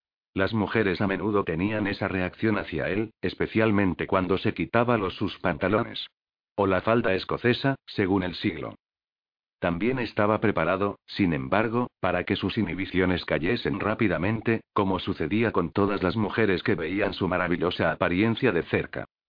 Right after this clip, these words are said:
Luego, muchas de ellas simplemente se lanzaban hacia él en un asalto frontal lleno de frenesí sexual. Él había estado entreteniéndose únicamente pensando en esa posibilidad, su cuerpo entero apretado con la lujuria,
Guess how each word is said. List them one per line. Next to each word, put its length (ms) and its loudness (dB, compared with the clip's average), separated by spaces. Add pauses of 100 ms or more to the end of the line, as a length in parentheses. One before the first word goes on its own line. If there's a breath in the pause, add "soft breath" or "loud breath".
(600)
Luego, 480 0
muchas 400 0
de 200 4
ellas 220 0 (120)
simplemente 640 2
se 120 -2
lanzaban 540 2
hacia 300 0
él 120 2
en 100 -4
un 120 -2
asalto 460 2
frontal 500 0
lleno 200 2
de 100 -4
frenesí 440 -2
sexual. 560 -2 (480)
Él 180 4
había 300 2
estado 320 0
entreteniéndose 920 0
únicamente 720 2
pensando 500 4
en 120 2
esa 240 -2
posibilidad, 680 0 (120)
su 200 -2
cuerpo 380 2
entero 380 2
apretado 500 0
con 180 -2
la 120 0
lujuria, 560 2